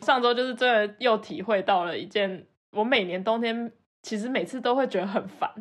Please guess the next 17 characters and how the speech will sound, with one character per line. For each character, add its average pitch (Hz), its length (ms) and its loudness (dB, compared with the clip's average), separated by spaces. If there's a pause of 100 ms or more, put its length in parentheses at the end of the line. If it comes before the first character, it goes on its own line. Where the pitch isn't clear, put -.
(500)
的 196 120 -2
事 202 200 -8
情， 180 180 -6
就 190 160 -4
是 185 340 -4
晒 202 280 4
衣 139 200 -6
服 - 240 -12
这 - 60 -12
件 104 140 -10
事。 - 200 -16 (320)
我 202 160 2
住 277 200 2
的 214 80 8
地 233 200 -2
方 214 220 0
是 190 400 -4